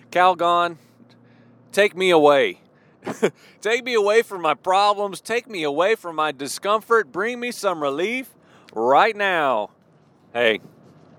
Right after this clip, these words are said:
air conditioning's not the devil. Don't worry, I'm not saying that. Everybody chooses to live differently. And, uh, I tell you what, though, I bet my utility bill's a lot cheaper than yours. <laughs>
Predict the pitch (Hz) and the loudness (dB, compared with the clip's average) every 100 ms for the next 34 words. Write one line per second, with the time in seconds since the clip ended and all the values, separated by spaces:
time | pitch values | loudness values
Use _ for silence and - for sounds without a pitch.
0 | - _ _ - 233 233 220 190 190 190 | -20 _ _ 2 2 0 -6 -6 -6 -8
1 | 180 151 170 185 135 131 117 123 135 156 | -12 -8 -8 -8 -6 -4 -4 -6 -4 -4
2 | 131 120 120 127 127 143 123 123 107 92 | -4 -4 -2 -4 -4 -8 -8 -10 -10 -10
3 | 90 92 - _ _ _ _ _ _ _ | -10 -12 -14 _ _ _ _ _ _ _
4 | - 175 185 196 202 - 185 175 170 - | -8 -4 0 0 -2 -6 -6 -6 -8 -10
5 | 165 165 135 143 147 147 139 139 - _ | -4 -4 -2 -6 -6 -8 -6 -8 -12 _
6 | _ _ - 113 117 117 117 110 110 - | _ _ -12 -8 -6 -2 2 2 0 -2
7 | 143 - 247 214 233 262 175 170 180 _ | -2 2 2 4 2 2 2 2 2 _
8 | - 151 156 220 220 226 214 - 226 233 | -4 -2 0 2 4 2 0 -2 0 0
9 | 202 165 180 170 156 160 170 147 - 190 | -2 -2 0 0 0 0 0 0 -6 -10
10 | - 147 131 139 135 135 139 143 - - | -8 -8 -8 -10 -8 -2 0 -2 -6 -20
11 | - - 185 | -20 -10 -10